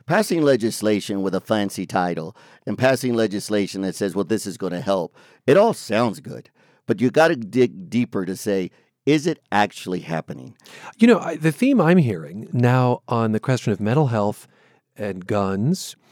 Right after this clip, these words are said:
Speaker 2: is we'll have a conversation. Are there laws on the books related to guns that you'd like to have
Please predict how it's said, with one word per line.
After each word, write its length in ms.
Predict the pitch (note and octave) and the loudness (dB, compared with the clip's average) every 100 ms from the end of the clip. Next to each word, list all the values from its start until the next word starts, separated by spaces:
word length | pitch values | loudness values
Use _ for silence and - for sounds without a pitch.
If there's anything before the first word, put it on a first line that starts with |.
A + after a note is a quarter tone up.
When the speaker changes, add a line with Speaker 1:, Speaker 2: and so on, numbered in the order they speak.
| _ - _ | _ -20 _
Speaker 2:
is 380 | - C3 C3 - - | 0 2 2 -2 0
we'll 160 | D#3+ | 2
have 240 | E3 A#3 A3 | 4 4 2
a 60 | |
conversation. 920 | F3 E3+ E3+ D3 - D#3 A2+ - - - _ _ _ _ _ - | 0 0 0 -2 -2 -2 -2 -6 -16 -20 _ _ _ _ _ 2
Are 200 | A3 C#4+ | 2 4
there 180 | D4+ A#3 | 4 4
laws 540 | E3 D#3+ E3 E3 - - | 6 6 4 0 -4 0
on 260 | C#3+ D3 | 2 2
the 100 | C3+ | 2
books 460 | A2 G#2+ G#2 - - | 0 0 -2 -4 -6
related 460 | C3 A#2+ A#2 A#2+ G#2+ | -2 2 2 0 -2
to 100 | G2+ | -2
guns 380 | G#2 G2 G2 | 0 0 -2
that 120 | - - | -6 -2
you'd 200 | A2+ G#2+ | -2 0
like 260 | G2+ - _ _ _ | -2 -6 _ _ _
to 140 | - A2+ | -8 -4
have 360 | A2 G2+ - | -2 -2 -6